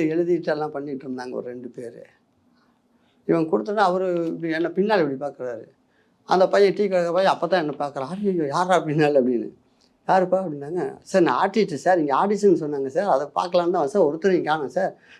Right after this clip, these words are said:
ஒண்ணும் இல்லைன்னு திரும்பி போலான்னு பார்த்தா, இப்ப பார்த்தா அந்த பையன் வந்தோடனே பக்கத்துல வந்துட்டேன் சார். ஆ, முடிஞ்சுதுங்களா சார் ஆடிஷனு?"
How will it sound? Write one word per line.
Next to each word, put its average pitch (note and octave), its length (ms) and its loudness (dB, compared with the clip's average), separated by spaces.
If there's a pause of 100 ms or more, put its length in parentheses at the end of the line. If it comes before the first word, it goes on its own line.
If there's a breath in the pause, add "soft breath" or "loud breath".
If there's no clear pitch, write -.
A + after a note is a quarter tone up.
ஒண்ணும் G#3+ 260 6
இல்லைன்னு A3 140 4
திரும்பி G#3 380 2
போலான்னு F3+ 340 4
பார்த்தா, E3+ 220 4
இப்ப G3 180 4
பார்த்தா E3+ 240 2
அந்த F3 160 4
பையன் F3 280 0
வந்தோடனே D#3+ 440 0
பக்கத்துல C#3 340 -6
வந்துட்டேன் C3 340 -8
சார். C#3+ 200 -8 (420 soft breath)
ஆ, C3 180 2 (760)
முடிஞ்சுதுங்களா F#3 400 4
சார் C3+ 220 -2
ஆடிஷனு?" C#3 480 -2